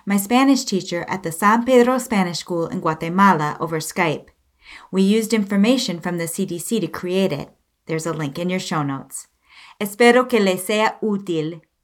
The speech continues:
The level of this lesson is intermediate, and timestamps are provided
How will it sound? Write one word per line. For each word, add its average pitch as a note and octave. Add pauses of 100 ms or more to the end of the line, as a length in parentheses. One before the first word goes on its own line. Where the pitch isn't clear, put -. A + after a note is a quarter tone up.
(120)
The G#3+
level B3+
of F3
this F3
lesson G3+
is G3+
intermediate, F#3+ (300)
and G#3+
timestamps G3+
are F3+
provided F#3+